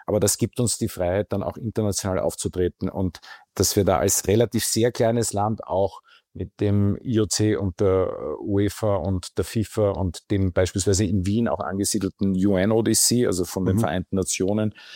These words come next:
Speaker 1: sehr starke, äh, und, und lang-, langjährige Kooperationen haben, ist der Tatsache geschuldet, dass wir das, was wir tun, nämlich die Prävention,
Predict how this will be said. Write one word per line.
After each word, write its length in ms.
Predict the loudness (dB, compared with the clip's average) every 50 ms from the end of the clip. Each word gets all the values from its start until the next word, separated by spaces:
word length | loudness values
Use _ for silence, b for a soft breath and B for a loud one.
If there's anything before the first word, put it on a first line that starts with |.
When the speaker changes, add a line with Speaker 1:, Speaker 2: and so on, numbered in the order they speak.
| B B
Speaker 1:
sehr 260 | 0 2 4 4 4
starke, 640 | 4 2 2 0 0 0 -2 0 0 0 0 0 0
äh, 40 | -4
und, 300 | -6 -8 -8 -10 -14 -16 _ _ -14
und 300 | -14 -14 -10 -10 -12 -12 -8
lang-, 640 | -8 -4 0 2 4 4 4 4 4 2 2 2 0
langjährige 580 | 0 2 2 2 2 2 2 2 2 0 -2 -4
Kooperationen 720 | -4 -4 -4 -2 -2 -2 -2 -2 -2 -2 0 0 0 0
haben, 160 | 0 -2 -2 B B B B B B -2
ist 220 | 0 0 2 2
der 100 | 0 0
Tatsache 480 | 2 2 2 2 2 2 0 0 0 0
geschuldet, 440 | 0 -2 -2 0 0 0 0 0 -2
dass 180 | -2 -2 -2
wir 80 | -4 -4 -2
das, 340 | 0 0 0 0 -2 -4 -2
was 260 | -2 -2 0 -2 -2
wir 160 | -2 -2 -2 0
tun, 340 | 0 0 0 0 -2 -4 -4
nämlich 320 | -2 -2 0 0 0 -2
die 100 | -4 -2
Prävention, 760 | 0 0 2 2 2 0 -2 -2 0 0 2 2 2 0 -2